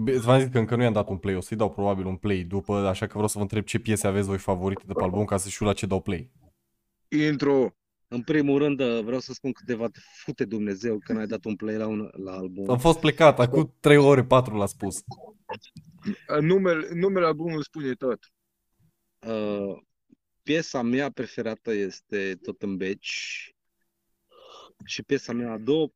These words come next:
Speaker 3: a doua preferată e, uh, Încă una.
Speaker 1: Încă una, featuring Defect. Ok, gata, le-am găsit aici, să le pun la Watch Later ca să le dau un play după.
Speaker 3: Al Vlad îs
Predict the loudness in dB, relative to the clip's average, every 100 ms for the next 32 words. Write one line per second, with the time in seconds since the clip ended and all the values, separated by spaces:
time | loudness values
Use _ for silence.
0 | _ -12 -6 -4 -4 -4 -10 -8 -8 -8
1 | -8 -8 -4 -2 -2 -4 -4 -6 -8 -14
2 | _ _ _ _ _ _ _ -10 -8 -4
3 | -2 -2 -4 -12 _ _ _ _ _ _
4 | _ _ _ _ _ _ _ _ _ _
5 | -20 _ -10 -8 -2 0 0 -2 -4 -6
6 | -8 -8 -10 -8 -6 -4 -6 -10 -12 -10
7 | -10 -8 -6 -8 -6 -8 -8 -8 -8 -10
8 | -6 -6 -6 -12 -10 -10 -8 -6 -4 -4
9 | -2 -4 -4 -8 -12 -12 -10 -8 -4 -2
10 | -2 -2 -2 -4 -8 _ _ -4 -4 -6
11 | -18